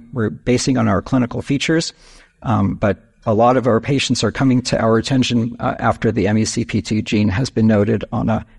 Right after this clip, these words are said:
as I said, a, a, a micro, uh, um, uh, exome sequencing. So,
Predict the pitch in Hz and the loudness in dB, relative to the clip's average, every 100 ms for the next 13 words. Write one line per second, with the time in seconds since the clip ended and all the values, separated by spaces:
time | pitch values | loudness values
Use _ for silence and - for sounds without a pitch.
0 | - 98 95 - 113 - - - 113 110 | -8 -2 0 0 -2 -2 -4 -6 -4 -4
1 | - - 135 127 - - 131 101 - - | -6 -10 -8 -8 -10 -4 0 0 0 -6
2 | - - - 120 - _ 403 - 139 - | -6 -10 -6 -6 -8 _ -20 -12 -10 -6
3 | 110 - 131 - 113 - 113 120 - - | -8 -6 -4 0 0 -2 -2 -4 -6 -10
4 | - | -14